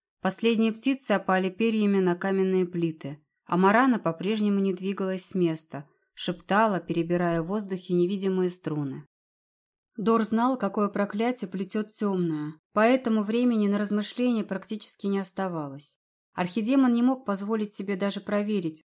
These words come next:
жива Егиня или нет. Счет шел на минуты, а то и на секунды.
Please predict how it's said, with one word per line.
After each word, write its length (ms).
жива 340
Егиня 480
или 220
нет. 320
Счет 300
шел 240
на 120
минуты, 680
а 140
то 160
и 40
на 120
секунды. 680